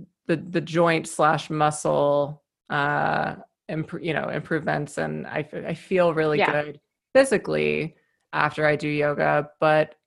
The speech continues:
Speaker 1: the mental piece is the part that, like, I'll have flashes of, like, leaving a class and being like,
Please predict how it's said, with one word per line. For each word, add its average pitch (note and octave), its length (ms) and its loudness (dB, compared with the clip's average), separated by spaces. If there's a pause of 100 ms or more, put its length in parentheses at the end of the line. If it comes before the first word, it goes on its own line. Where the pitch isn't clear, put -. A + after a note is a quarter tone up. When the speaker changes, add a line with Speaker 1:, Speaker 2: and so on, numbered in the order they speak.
(340)
Speaker 1:
the D3+ 640 0
mental F3 640 0
piece D3+ 400 -4
is C#3+ 120 -8
the D#3 80 -4
part D#3 380 0
that, D#3 180 0
like, D#3+ 160 0
I'll F3+ 140 2
have F#3 220 2
flashes E3+ 640 2
of, D#3 120 -4
like, D3+ 240 -2
leaving D3+ 300 -2
a D3+ 60 -4
class D#3 280 -2
and D3 100 -8
being D3 140 -6
like, D3+ 160 -8